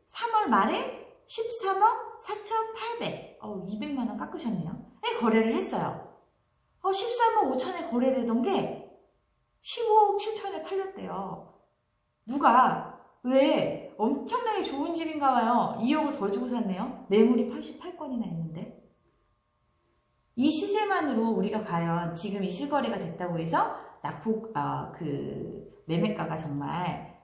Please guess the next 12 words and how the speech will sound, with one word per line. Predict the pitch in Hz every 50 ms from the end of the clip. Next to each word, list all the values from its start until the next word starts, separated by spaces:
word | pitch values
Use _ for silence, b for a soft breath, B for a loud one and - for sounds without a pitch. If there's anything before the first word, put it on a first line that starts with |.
| _ _ _
올랐다고 | - 156 175 190 202 196 - 170 156 - 151
생각할 | - 262 302 330 269 269 262
수 | - 156
있을까요? | - - - - - 127 131 226 - - -
가격이 | - - 190 190 190 180 - -
반등하고 | - - 170 156 160 196 214 220 214 196 170
있는 | 151 160 185 190
걸까요? | 185 165 - - 135 151 - - - - - - _ _ _ _ _ _ _ _ _ _ _ _ _ - - -
그 | - 269
다음에 | 311 320 311 311 285 269
거래량이 | - - 226 208 226 330 403 415 392 - 311 262
늘었대요. | 196 190 190 196 196 196 170 151 147 143 151 156 147 139 - - - -